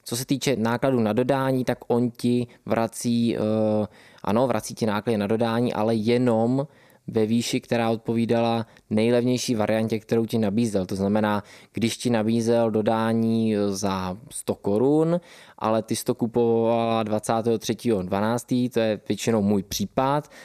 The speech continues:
tak potřebuješ exte-, eh, expresní, eh, přepravu, která bude stát třeba tři stovky.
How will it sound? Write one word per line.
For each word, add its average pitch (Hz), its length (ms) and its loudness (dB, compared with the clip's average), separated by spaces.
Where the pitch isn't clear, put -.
tak 110 140 -2
potřebuješ 117 600 0
exte-, - 380 -2
eh, 113 260 2
expresní, 117 800 0
eh, 95 120 -2
přepravu, 135 580 0
která 120 260 0
bude 113 160 2
stát 113 260 -4
třeba 110 260 -2
tři - 280 -4
stovky. - 520 -6